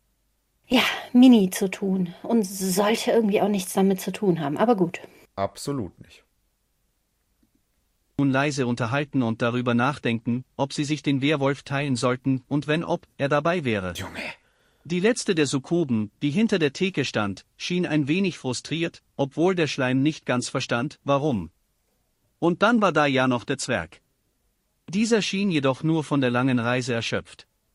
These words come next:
Speaker 3: Schlaf war im Universum ja nicht nötig,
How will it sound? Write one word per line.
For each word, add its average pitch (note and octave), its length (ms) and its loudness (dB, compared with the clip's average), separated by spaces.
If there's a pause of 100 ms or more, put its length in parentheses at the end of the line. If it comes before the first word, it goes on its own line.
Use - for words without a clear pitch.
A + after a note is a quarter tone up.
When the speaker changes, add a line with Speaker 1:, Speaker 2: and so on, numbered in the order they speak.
(600)
Speaker 3:
Schlaf A3+ 420 0
war E3 160 2
im C#3+ 160 -2
Universum C#3+ 560 0
ja B2 140 2
nicht C3 240 -2
nötig, C#3+ 460 -4